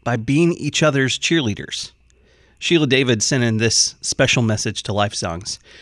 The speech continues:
"Your morning show is the best part of my day, especially on the way to school, where I'm a middle school teacher. I often share your words, news, comments that I hear on the way into work. The Holy Spirit has given you a gift.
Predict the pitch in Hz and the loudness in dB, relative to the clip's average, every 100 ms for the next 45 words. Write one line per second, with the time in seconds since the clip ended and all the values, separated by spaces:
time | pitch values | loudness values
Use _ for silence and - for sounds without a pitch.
0 | - - 151 160 190 170 - 147 117 117 | -6 2 6 6 6 4 4 4 2 0
1 | 101 147 - 151 135 127 117 107 95 87 | 2 0 2 0 0 0 0 0 -2 -2
2 | - 147 - 160 143 135 120 120 117 - | 0 2 2 2 2 2 2 0 -2 -4
3 | 202 190 117 117 123 123 123 156 175 - | 2 4 4 4 2 2 2 2 0 0
4 | 117 104 113 - - - _ - - - | -4 -6 -8 -6 -8 -10 _ -20 -20 -6
5 | - 135 151 147 117 147 113 107 117 156 | 0 2 2 0 2 2 2 0 0 2
6 | 170 156 123 131 170 170 165 - - 156 | 4 2 2 4 4 4 2 -2 0 0
7 | 160 160 151 - 113 104 151 151 123 120 | 2 0 -2 0 0 0 0 0 2 2
8 | 113 123 113 113 107 92 - - - - | 2 0 0 -2 -2 -4 -8 -20 -20 -20
9 | - - 113 151 143 151 143 113 107 120 | -14 -4 2 4 2 2 0 0 -2 -2
10 | 117 110 95 - - - | 0 -2 -2 -8 -10 -16